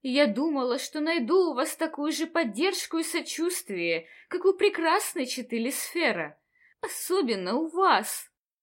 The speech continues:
Мой голос дрожал, губу пришлось укусить почти до крови, чтобы выдавить из себя хотя бы намёк на влажность в уголках глаз. Всхлипывать не стала.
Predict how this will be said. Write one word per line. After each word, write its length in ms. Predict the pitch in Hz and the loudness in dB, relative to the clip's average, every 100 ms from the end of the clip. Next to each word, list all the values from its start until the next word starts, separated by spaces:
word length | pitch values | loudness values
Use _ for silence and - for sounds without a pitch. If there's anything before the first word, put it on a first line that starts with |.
| _ | _
Мой 300 | 214 285 285 | 2 2 2
голос 500 | 208 262 302 294 294 | 0 -2 -2 -4 -4
дрожал, 760 | 214 220 240 220 262 320 359 - _ | -2 0 0 0 2 2 0 -8 _
губу 480 | 220 262 320 269 381 | -4 0 2 2 2
пришлось 580 | 381 370 - 262 285 - | 2 -4 -4 -4 -4 -4
укусить 560 | 269 254 254 - 220 - | -8 -4 -6 -4 -8 -8
почти 320 | 214 - 247 | -10 -8 -4
до 160 | 214 247 | -2 -2
крови, 580 | - 269 170 156 151 _ _ | 0 0 2 -2 -8 _ _
чтобы 400 | - - 302 330 | -10 -4 0 0
выдавить 500 | 262 277 226 233 220 | 2 2 2 0 -2
из 160 | 247 - | -6 -6
себя 320 | 240 202 311 | -6 -4 -4
хотя 380 | - 262 226 190 | -4 -4 -2 -2
бы 140 | 196 | -2
намёк 500 | 214 269 277 196 - | -2 -2 -2 -4 -4
на 140 | 202 196 | -8 -6
влажность 640 | 202 190 247 247 233 - | -2 -2 -2 -6 -10 -6
в 60 | 226 | -4
уголках 580 | 226 294 294 185 196 | -2 -2 -2 -4 -6
глаз. 500 | 185 247 190 156 - - _ _ _ | -6 -2 -2 -2 -8 -18 _ _ _
Всхлипывать 840 | - - - 320 285 294 370 339 330 | -12 -8 -2 0 0 0 0 -2 -4
не 100 | 262 | -6
стала. 600 | - - 165 147 147 | -6 -4 -2 -2 -8